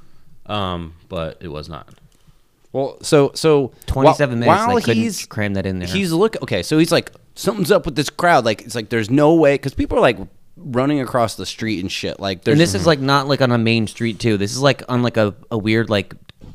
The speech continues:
Speaker 3: like, like, an L-shaped kinda street, like, on a, on a block
Speaker 1: Yeah.
Speaker 3: where it's, like,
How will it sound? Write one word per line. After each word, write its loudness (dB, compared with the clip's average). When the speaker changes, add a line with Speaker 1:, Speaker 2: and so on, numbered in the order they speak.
Speaker 3:
like, -4
like, 0
an 4
L-shaped 2
kinda -4
street, -2
like, -4
on 0
a, -4
on -6
a -2
block 2
Speaker 1:
Yeah. -16
Speaker 3:
where 0
it's, -6
like, -2